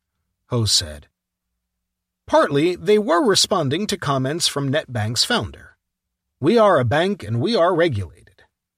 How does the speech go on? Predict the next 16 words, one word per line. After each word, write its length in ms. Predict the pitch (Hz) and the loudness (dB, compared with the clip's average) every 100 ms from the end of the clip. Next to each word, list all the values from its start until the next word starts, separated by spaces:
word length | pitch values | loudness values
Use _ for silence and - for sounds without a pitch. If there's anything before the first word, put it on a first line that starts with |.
| _ | _
he 120 | 135 | -4
told 240 | 135 139 | 0 0
one 240 | 117 143 139 | 2 0 0
reporter 460 | 131 - 120 143 | -4 -2 -2 0
in 80 | 151 | 0
nineteen 300 | 123 113 123 | -2 -2 -2
ninety-eight. 580 | 110 113 180 - - - _ _ _ _ _ _ _ 143 | -2 -2 -2 -6 -10 -20 _ _ _ _ _ _ _ 0
"Amazon 440 | 160 151 160 156 | 2 4 2 4
dot 220 | 147 147 | 2 0
com, 500 | - 139 156 165 156 | -4 -2 0 0 -2
no 120 | 139 | 0
one 180 | 208 226 | 0 2
looks 220 | 226 - | 0 0
at 100 | 214 | -2
their 200 | 220 226 | -2 0
ratios." 760 | 135 90 - 78 76 82 98 | 0 -2 -6 -8 -12 -4 -2